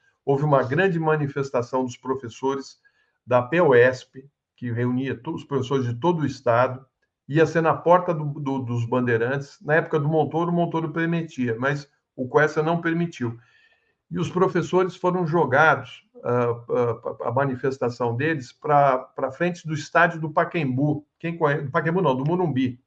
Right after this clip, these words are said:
Quem conhece o estádio do Morumbi sabe que tem uma praça bem na frente enorme e várias ruas terminam nessa praça. E, e tinham cerca de setenta mil pessoas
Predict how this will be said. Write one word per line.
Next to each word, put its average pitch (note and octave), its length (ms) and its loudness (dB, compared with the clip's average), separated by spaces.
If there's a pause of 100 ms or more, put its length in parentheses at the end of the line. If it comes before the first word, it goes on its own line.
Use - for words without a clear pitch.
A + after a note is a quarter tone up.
(340)
Quem F#3 180 -2
conhece D3 440 4
o - 20 -2
estádio C3+ 320 0
do C3 80 -4
Morumbi C#3 300 -4
sabe D#3+ 260 0
que - 100 -18
tem E3+ 80 -2
uma D3 220 2
praça D3 400 0
bem D3 140 -4
na C3 160 -2
frente D3 320 -4
enorme C3 500 2 (260)
e C3 60 -4
várias D#3+ 380 4
ruas E3 260 -2
terminam E3 460 -2
nessa E3 260 0
praça. C3 500 -2 (680)
E, D3 300 -6
e C#3+ 40 -10
tinham F3 460 -2
cerca F3+ 400 -4
de D3 80 -6
setenta G3+ 640 4
mil F3+ 320 -2
pessoas D#3 880 -2